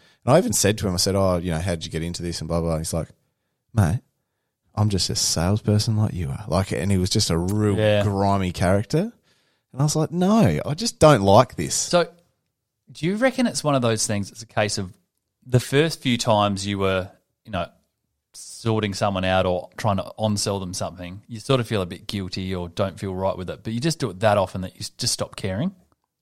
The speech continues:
Speaker 1: Probably.
Speaker 2: I think it'd have to be.
Speaker 1: Yep.
Speaker 2: 'Cause it's just, I don't know. I, I almost feel like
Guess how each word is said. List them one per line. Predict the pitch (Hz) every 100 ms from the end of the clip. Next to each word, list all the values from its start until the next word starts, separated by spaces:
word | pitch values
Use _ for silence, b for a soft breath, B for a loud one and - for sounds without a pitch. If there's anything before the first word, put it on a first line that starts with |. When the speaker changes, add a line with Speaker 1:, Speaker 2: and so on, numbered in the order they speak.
| _
Speaker 1:
Probably. | - 127 90 71 73 73 - _
Speaker 2:
I | 110
think | - 165
it'd | 113
have | 110 110
to | -
be. | - 62 - _
Speaker 1:
Yep. | - 69 - _ _ _
Speaker 2:
'Cause | 123 131
it's | 139
just, | 143 - _ _ _ _ -
I | 139
don't | 98
know. | 143 85 _ _ _ -
I, | - _ _ _ _ -
I | 196
almost | 247 294 -
feel | 196
like | 143 113 -